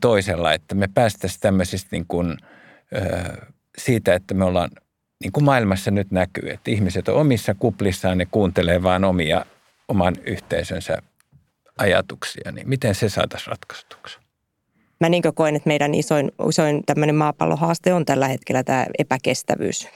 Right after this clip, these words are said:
Speaker 2: tapa, jolla me eletään, joka nyt sitten näkyy meidänkin arjessa tällä hetkellä niin monina ilmiöinä, kuten vaikka tän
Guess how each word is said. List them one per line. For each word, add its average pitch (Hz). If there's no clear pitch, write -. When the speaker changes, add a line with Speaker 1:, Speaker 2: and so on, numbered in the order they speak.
Speaker 2:
tapa, 143
jolla 139
me 139
eletään, 139
joka -
nyt -
sitten 196
näkyy 143
meidänkin 151
arjessa 139
tällä -
hetkellä 151
niin 160
monina 151
ilmiöinä, 107
kuten -
vaikka -
tän -